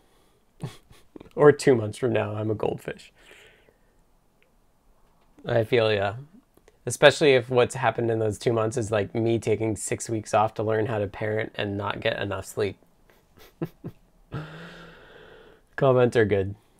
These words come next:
Comments, yeah, so generally you should comment things that are confusing or non-obvious,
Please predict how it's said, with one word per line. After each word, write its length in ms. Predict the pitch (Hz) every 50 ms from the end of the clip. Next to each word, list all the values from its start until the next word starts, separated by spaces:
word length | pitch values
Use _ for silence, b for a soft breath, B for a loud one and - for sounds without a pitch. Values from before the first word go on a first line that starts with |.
| _ -
Comments, 380 | - 151 160 180 196 185 - 175 -
yeah, 400 | - 135 117 98 98 101 - -
so 160 | - - 135
generally 500 | 123 117 170 170 170 170 165 156 147 147
you 200 | 147 127 127 123
should 160 | 120 - 120
comment 320 | - - 156 151 151 127 -
things 260 | - 127 123 123 110
that 100 | 120 110
are 80 | 107 101
confusing 800 | - 107 95 - - 113 110 113 123 123 127 127 131 135 - - -
or 140 | - 117 110
non-obvious, 960 | 107 101 101 101 104 101 98 95 95 - - - - 117 - - - -